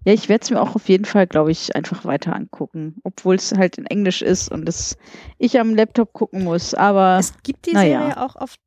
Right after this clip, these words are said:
Speaker 2: Deutsch, also es gibt deutsche Übersetzungen davon.
Speaker 1: Ja, ich, ich, ich weiß, aber also ich wollte mir die dann bei einem Streaming-Dienst, ähm,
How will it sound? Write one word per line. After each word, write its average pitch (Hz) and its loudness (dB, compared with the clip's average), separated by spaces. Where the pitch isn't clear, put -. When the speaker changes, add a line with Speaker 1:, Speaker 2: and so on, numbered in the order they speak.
Speaker 2:
Deutsch, 180 -6
also 196 -8
es 208 -8
gibt - -12
deutsche 247 -8
Übersetzungen 196 -10
davon. 180 -14
Speaker 1:
Ja, 220 2
ich, - -10
ich, - -8
ich - -6
weiß, 208 0
aber 214 2
also 196 -4
ich - -14
wollte 202 -2
mir 226 -4
die 214 -6
dann 202 -2
bei 185 2
einem 190 0
Streaming-Dienst, 226 -2
ähm, 190 4